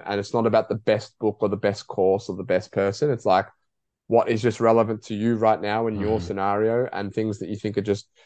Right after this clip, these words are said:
Speaker 1: for you specifically, like, self-awareness being the critical part of that. Um, but yeah, being at ease with the fact that you're not gonna be able to explain everything that happens. Like, you're gonna
Speaker 2: Mm-hmm.
Speaker 1: try a program that previously has worked really well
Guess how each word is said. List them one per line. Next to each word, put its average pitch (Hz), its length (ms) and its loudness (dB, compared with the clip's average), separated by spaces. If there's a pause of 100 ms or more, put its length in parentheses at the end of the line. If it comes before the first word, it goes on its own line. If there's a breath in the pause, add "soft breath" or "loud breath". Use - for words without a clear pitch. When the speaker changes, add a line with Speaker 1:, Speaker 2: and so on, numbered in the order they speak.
(120 soft breath)
Speaker 1:
for - 180 0
you 117 380 4
specifically, 143 640 0
like, 107 240 6 (240)
self-awareness 113 880 2
being 110 240 0
the 107 80 -4
critical 104 300 -2
part 101 260 2
of 110 120 -4
that. 131 200 4 (480)
Um, 101 520 2 (320)
but 117 220 2
yeah, 104 180 0
being 120 300 0
at 113 120 -4
ease 107 200 -4
with 110 100 -8
the 101 60 -4
fact - 260 -4
that 92 100 -10
you're 113 80 -4
not 107 140 0
gonna 107 100 -4
be 104 80 2
able 95 80 2
to 92 40 -2
explain 92 360 -2
everything 95 300 -6
that 85 100 -10
happens. 90 520 -10
Like, 107 140 -6
you're 110 100 -4
gonna 113 140 2
Speaker 2:
Mm-hmm. 85 80 -2
Speaker 1:
try 107 200 4
a - 20 -2
program 104 380 0
that 92 100 -6
previously 104 340 -2
has 98 140 -2
worked 98 180 -2
really 98 160 -4
well 135 440 4